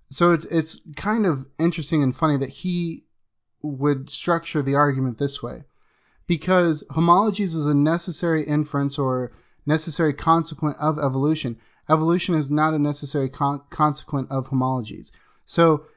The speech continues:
when, when you say if, if, uh, if, if we observe homologies, then evolution is true, no, not necessarily. That, that's a hasty generalization. There could be other reasons as to why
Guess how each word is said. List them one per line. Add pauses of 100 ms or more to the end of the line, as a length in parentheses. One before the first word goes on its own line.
(300)
when,
when
you
say
if, (200)
if,
uh, (960)
if, (180)
if
we
observe
homologies,
then
evolution
is
true, (480)
no,
not
necessarily. (140)
That,
that's
a
hasty
generalization.
There
could
be
other
reasons
as
to
why